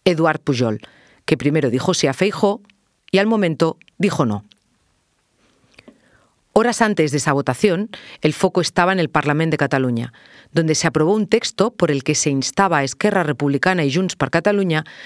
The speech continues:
a que no dieran su voto favorable a una eventual investidura de Pedro Sánchez si éste no se comprometía a trabajar para hacer efectivas las condiciones para la celebración de un referéndum.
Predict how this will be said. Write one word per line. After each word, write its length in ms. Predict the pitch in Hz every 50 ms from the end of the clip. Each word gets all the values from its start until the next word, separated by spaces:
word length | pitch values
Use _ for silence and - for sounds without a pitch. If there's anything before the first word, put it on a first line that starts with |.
| - - - -
a 100 | - 175
que 120 | - 202
no 100 | 208 233
dieran 300 | 233 240 226 196 165 156
su 160 | - - - 143
voto 240 | 170 202 - 170
favorable 580 | - - 202 208 226 220 208 185 170 165 160 147 -
a 100 | - 165
una 160 | 170 190 196
eventual 460 | 185 165 160 151 139 - 151 160 185 202
investidura 560 | 196 160 151 - - - 147 139 175 185 165
de 100 | 147 135
Pedro 260 | - 165 165 175 196
Sánchez 520 | - - 196 175 165 - - 147 143 - - - - - - _ _
si 260 | - - - - 160
éste 380 | 190 208 - - 151 180 254 - _ -
no 160 | 143 143 147
se 140 | - - 160
comprometía 680 | - 156 143 123 147 151 170 190 170 190 180 185 185 - - - _ _ _ - - -
a 80 | 160 156
trabajar 480 | - 156 135 127 - - 202 220 269 -
para 180 | - - 156
hacer 180 | 147 - - 165
efectivas 640 | 180 - 170 131 - - - 220 185 190 226 226 -
las 140 | 170 139
condiciones 760 | - - - 147 139 135 131 - 180 175 175 185 202 202 - - _ _
para 180 | - 139 135 135
la 100 | 123 123
celebración 680 | - 147 135 131 135 135 127 - 196 208 214 214 - _
de 160 | - 156 180 190
un 120 | 196 190
referéndum. 540 | 165 156 - 139 120 117 107 101 101 98